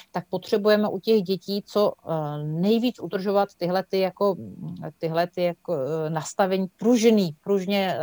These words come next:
reagovat, pružně t-, kreativně reagovat. To znamená, já třeba s těmi dětmi jenom se o těch knížkách nepovídám, ale my knížky vytváříme, že jo? Já mám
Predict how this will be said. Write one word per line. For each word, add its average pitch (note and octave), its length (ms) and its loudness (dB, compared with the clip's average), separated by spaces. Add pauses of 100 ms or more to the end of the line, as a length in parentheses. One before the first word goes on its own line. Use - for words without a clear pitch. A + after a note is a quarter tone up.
reagovat, F#3 600 2
pružně F3+ 340 -2 (360)
t-, G3 80 -2
kreativně F#3 760 2
reagovat. D3+ 440 -4
To D#3+ 60 -14
znamená, F3+ 260 -2
já E3+ 140 2
třeba F#3 260 -6
s - 40 -10
těmi F3+ 220 -6
dětmi F#3 280 -4
jenom F3+ 180 -2
se F3 100 -6
o E3+ 60 -4
těch - 160 -18
knížkách F3 420 -6
nepovídám, F#3+ 800 0 (380)
ale E3+ 300 6
my E3 420 0
knížky E3+ 280 -6
vytváříme, E3+ 800 0
že D3 100 -6
jo? D3+ 60 -2
Já C#3+ 200 -2 (100)
mám D3 180 -6